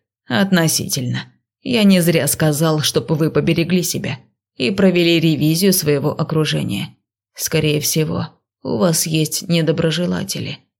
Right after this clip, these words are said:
Вашего кота основательно накачали снотворным или транквилизатором. Я нашел место укола на лапке. Мы взяли кровь на анализ, потом скажу точнее, что за дрянь.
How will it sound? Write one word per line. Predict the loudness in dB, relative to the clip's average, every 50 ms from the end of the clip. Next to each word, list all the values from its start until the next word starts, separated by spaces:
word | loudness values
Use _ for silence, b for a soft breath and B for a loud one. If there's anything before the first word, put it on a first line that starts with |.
| _ _ _ _ _ _ _
Вашего | -6 -2 0 0 0 0 0 -2 -2 -2 -4
кота | -2 -2 -4 -4 -4 -4 -6 -6 -6 -8 -12 _ _ _ _ _ _ _ -6
основательно | -6 -4 -2 0 2 2 4 4 4 2 2 2 2 2 2
накачали | 2 2 0 2 0 0 0 0 0 0 0 0 -2
снотворным | -2 -2 -2 -2 -2 -2 -2 0 0 2 2 2 0 0 0 0 -2
или | -2 0 0 0 0 0
транквилизатором. | -2 -2 -2 -2 -4 -2 -2 -2 0 0 0 0 -2 -4 -6 -6 -6 -6 -4 -4 -4 -6 -8 -14 _ _ _ _ _ _
Я | -4 0 2 2
нашел | 2 2 0 0 0 0 2
место | 2 2 0 0 -2 -4 -4
укола | -4 -4 -4 -6 -6 -6 -4 -4 -4 -4
на | -4 -4 -4
лапке. | -6 -6 -8 -10 -10 -10 -10 -10 -12 _ _ _ _ _ _ _ _ _
Мы | -2 0 0 2
взяли | 2 2 2 2 0 0
кровь | -2 -2 -2 -2 -2
на | -2 -2 0 0
анализ, | 0 0 0 0 -2 -2 -4 -4 b b b b b _
потом | -4 -4 -2 0 0 2 2 2
скажу | 0 0 0 0 0 0 -2 -4
точнее, | -2 -2 -2 -2 0 0 0 0 0 0
что | -2 -2 -2 -2 -2
за | -2 -2 -2
дрянь. | -2 -4 -4 -4 -6 -8 -12